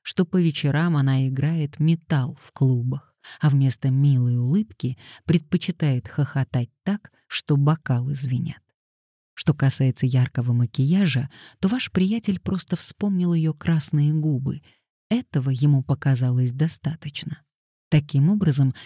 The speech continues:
через год от изначального образа ничего не останется. Но это не делает его плохим,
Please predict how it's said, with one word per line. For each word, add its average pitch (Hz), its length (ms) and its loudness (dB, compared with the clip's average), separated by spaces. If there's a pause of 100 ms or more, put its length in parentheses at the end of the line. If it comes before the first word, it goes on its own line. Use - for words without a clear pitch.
(220)
через 170 340 2
год 208 260 0
от 143 140 2
изначального 131 680 0
образа 165 500 0 (260)
ничего 143 720 2
не 151 240 0
останется. - 760 -4 (480)
Но 156 200 6
это 160 300 2
не 170 260 4
делает 127 540 2
его 127 320 2
плохим, 139 600 -2